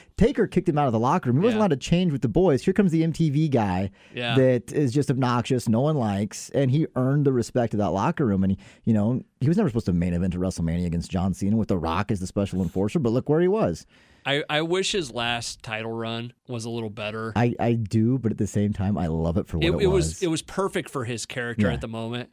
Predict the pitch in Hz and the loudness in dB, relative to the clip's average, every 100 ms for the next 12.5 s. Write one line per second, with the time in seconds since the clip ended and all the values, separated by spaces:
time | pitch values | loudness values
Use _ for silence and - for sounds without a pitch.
0 | _ - - 165 147 - 117 113 98 80 | _ -10 -4 -2 -2 -4 -2 0 0 -4
1 | - 170 190 - 120 110 110 104 156 233 | -2 0 0 -2 -2 0 0 0 2 2
2 | 185 180 113 - - - - 233 220 120 | 4 4 2 -2 -14 -10 -4 0 0 2
3 | 107 90 - - 117 117 95 78 - _ | 0 0 -4 -2 2 4 2 0 -4 _
4 | _ - 131 143 180 202 - 175 151 120 | _ 4 6 6 4 2 0 2 2 2
5 | 120 113 113 107 - 110 110 - _ _ | 0 2 0 0 -2 -2 -4 -6 _ _
6 | - 127 107 104 - 156 175 165 147 - | 0 2 2 0 -2 2 4 4 0 0
7 | 127 120 107 92 80 90 80 92 151 233 | 0 2 2 0 -2 -2 -2 0 0 0
8 | 226 143 92 90 - _ _ - - - | 0 0 0 -2 -6 _ _ -12 -10 -2
9 | 127 147 151 160 233 202 - 175 175 170 | 4 4 6 6 6 2 2 0 2 4
10 | 143 110 - 165 175 151 - 156 160 110 | 2 0 0 2 4 2 0 0 2 2
11 | 107 - 170 190 156 110 98 95 92 90 | 2 2 0 2 2 2 0 0 2 2
12 | 120 82 85 - | 2 0 -4 -8